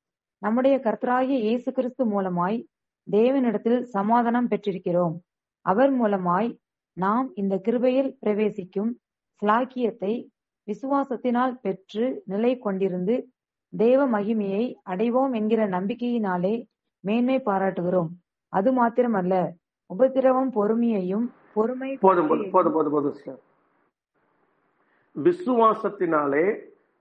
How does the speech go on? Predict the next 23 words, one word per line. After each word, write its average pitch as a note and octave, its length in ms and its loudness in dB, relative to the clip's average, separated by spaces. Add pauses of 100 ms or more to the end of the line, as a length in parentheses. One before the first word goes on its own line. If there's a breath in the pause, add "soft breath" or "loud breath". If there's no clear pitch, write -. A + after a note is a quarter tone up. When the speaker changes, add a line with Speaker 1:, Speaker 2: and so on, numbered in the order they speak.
(120)
Speaker 2:
மகிமையை G#3 560 0
காண்போம் F3+ 580 -2
என்கிற F3 580 -4
ஒரு E3 160 0
நம்பிக்கை F3 500 -2
குறித்து E3+ 240 -6
பேசுறாரு. C#3+ 580 -4 (260 loud breath)
உடனே C#4+ 500 -2
என்ன C#4 140 2
சொல்றாரு? C4 320 0
உபத்திரவம் A#3 580 0
சொல்றாரு. G3+ 420 0 (1160)
இயேசு B3+ 440 0
கிறிஸ்து A3+ 480 -2
உலகத்துல B3 360 0
உங்களுக்கு A3+ 380 2
உபத்திரம் A3+ 460 2
உண்டு G3+ 300 4
அப்படின்னு F#3+ 380 2
சொல்லிருக்காரு. D#3+ 380 -2 (720)
So, - 220 -2
உங்களுடைய A#3+ 580 4
வாழ்க்கையில G#3+ 880 0